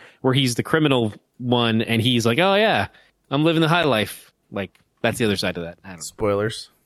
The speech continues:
Speaker 1: Yeah.
Speaker 2: The criminal one. Oh boy. Eh, <sighs> okay, so l-, it just all leads to Kang,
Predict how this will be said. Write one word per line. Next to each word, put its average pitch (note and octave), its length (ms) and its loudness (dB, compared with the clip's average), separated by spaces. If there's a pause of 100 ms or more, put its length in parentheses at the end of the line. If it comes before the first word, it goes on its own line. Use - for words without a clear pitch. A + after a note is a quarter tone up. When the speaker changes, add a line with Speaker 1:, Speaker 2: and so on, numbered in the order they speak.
(960)
Speaker 1:
Yeah. F#2 220 -4 (360)
Speaker 2:
The C3+ 60 -16
criminal G#2 400 -8
one. G2+ 220 -10 (1600)
Oh C3 260 4
boy. A#2 380 2
Eh, B2+ 880 0
<sighs> - 2000 -20
okay, A2+ 300 -2
so C#3 220 0
l-, C#3+ 320 0
it D#3 220 -2
just - 260 -2
all D#3+ 160 4
leads C3 280 0
to A2 100 -10
Kang, G2+ 460 -2